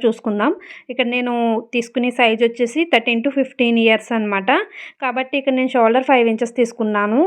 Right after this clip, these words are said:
ఫైవ్ ఇంచెస్లోంచి మనం నెక్ అలాగే భుజము సెపరేట్ చేసుకోవాలన్నమాట. ఇక్కడ నెక్ వచ్చేసి నేను టూ పాయింట్ ఫైవ్ తీసుకుంటాను. అలాగే, ఆ, మిగతా పార్ట్ వచ్చేసి భుజం కోసం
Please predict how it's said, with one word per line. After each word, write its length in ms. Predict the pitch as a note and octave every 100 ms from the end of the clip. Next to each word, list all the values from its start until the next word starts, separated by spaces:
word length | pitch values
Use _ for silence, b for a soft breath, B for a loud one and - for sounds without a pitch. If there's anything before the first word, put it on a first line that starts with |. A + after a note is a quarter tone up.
| F#4+
ఫైవ్ 220 | C#4 B3+
ఇంచెస్లోంచి 840 | A#3 A#3+ A#3+ - B3+ D#4 D4+ D#4+ D4
మనం 220 | C4+ A#3+
నెక్ 300 | A3+ A3 - D4 D4 A#3+
అలాగే 240 | A3+ A#3+
భుజము 400 | A3 A3+ A3+ C#4+
సెపరేట్ 440 | D4 B3 A#3+ A3+
చేసుకోవాలన్నమాట. 680 | A3+ A3+ A3+ G#3+ G3+ G3 G3 C4+ G#4 B B B B3+
ఇక్కడ 200 | A#3 A3+ A3+ A3+
నెక్ 200 | A#3 C#4+
వచ్చేసి 280 | C4+ C4+ C4
నేను 240 | C4 D4 B4 - B B -
టూ 100 | C4
పాయింట్ 280 | C4 B3+ B3
ఫైవ్ 160 | A#3+ A#3
తీసుకుంటాను. 640 | A#3 A#3+ A#3 A#3 A#3 D#4 D#4
అలాగే, 440 | B3 B3 D#4 A#4 - b b b
ఆ, 180 | G#3+ A3
మిగతా 460 | A3 A3+ A#3 B3 A#3
పార్ట్ 340 | A#3+ A3 A3+
వచ్చేసి 360 | A3+ A#3 A#3 E4+
భుజం 360 | C4+ A#3+ A#3 A#3
కోసం 460 | A#3 A#3 G4 A4